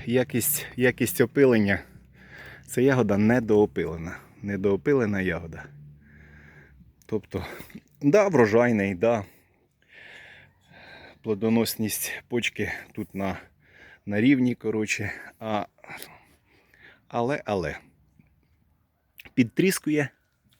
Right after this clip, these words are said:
підгниває. Дивіться. Зрозуміло, погода,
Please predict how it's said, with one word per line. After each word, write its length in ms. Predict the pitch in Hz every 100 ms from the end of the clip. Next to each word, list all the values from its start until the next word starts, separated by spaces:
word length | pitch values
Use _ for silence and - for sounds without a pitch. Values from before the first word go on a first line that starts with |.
| _ _ _ _ - _ _ - - - -
підгниває. 680 | 113 101 110 104 151 151 - - _ _ _ _ _ _ _ _ _ _ _ _ _ _ _ _ _ _ _ _ _ - - - -
Дивіться. 460 | 101 87 80 - - _ _ - _ _ _ _ _ _ _ - - _ _ _ _ _ _ _
Зрозуміло, 600 | 104 120 127 156 175 139
погода, 440 | - 107 147 143